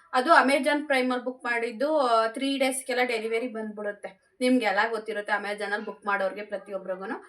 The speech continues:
So ನಾನ್ ಬುಕ್ ಮಾಡಿ ತ್ರೀ ಡೇಸ್ಗೆನೆ ಅದು ಬಂತು. Actually ಅಷ್ಟು ಸುಲಭ ಬರ್ಲಿಲ್ಲ ಅದು, ತುಂಬಾ ನಾನು ರಿಕ್ವೆಸ್ಟ್ ಎಲ್ಲ ಮಾಡ್ಕೊಂಡೆ. ಏನಾಯ್ತು ಅಂತ ಹೇಳಿದ್ರೆ, ಮ್, ನಂಗೆ ಫಸ್ಟ್ ಮೆಸೇಜ್ ಬರ್ತು. ಓಕೆ, ಅಂತ ಕಾಲ್ ಮಾಡಿದ್ರು. ನಂದು Truecaller ಇದೆ, Truecaller-ಅಲ್ಲಿ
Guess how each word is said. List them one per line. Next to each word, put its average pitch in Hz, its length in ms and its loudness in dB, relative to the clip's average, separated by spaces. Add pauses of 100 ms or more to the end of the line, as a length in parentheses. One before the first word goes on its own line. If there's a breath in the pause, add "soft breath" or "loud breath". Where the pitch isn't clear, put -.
(320 loud breath)
So 339 140 4
ನಾನ್ 339 180 4
ಬುಕ್ 330 200 -2
ಮಾಡಿ 320 300 4
ತ್ರೀ 285 380 -6
ಡೇಸ್ಗೆನೆ 269 500 0
ಅದು 311 600 0
ಬಂತು. 247 560 2 (260)
Actually 320 280 0
ಅಷ್ಟು 320 160 -2
ಸುಲಭ 277 260 0
ಬರ್ಲಿಲ್ಲ 254 600 0
ಅದು, 233 320 0
ತುಂಬಾ 226 520 -2
ನಾನು 214 240 0
ರಿಕ್ವೆಸ್ಟ್ 220 440 -8
ಎಲ್ಲ 220 160 -6
ಮಾಡ್ಕೊಂಡೆ. 202 760 -8 (140)
ಏನಾಯ್ತು 339 480 0
ಅಂತ 254 240 -4
ಹೇಳಿದ್ರೆ, 226 520 0
ಮ್, 247 720 -2
ನಂಗೆ 254 200 0
ಫಸ್ಟ್ 330 240 -4
ಮೆಸೇಜ್ 226 400 0
ಬರ್ತು. 185 340 -4
ಓಕೆ, - 600 -8
ಅಂತ 277 120 4 (140)
ಕಾಲ್ 254 320 6
ಮಾಡಿದ್ರು. 214 480 2
ನಂದು 247 280 0
Truecaller 277 640 4
ಇದೆ, 180 480 -8
Truecaller-ಅಲ್ಲಿ 302 680 2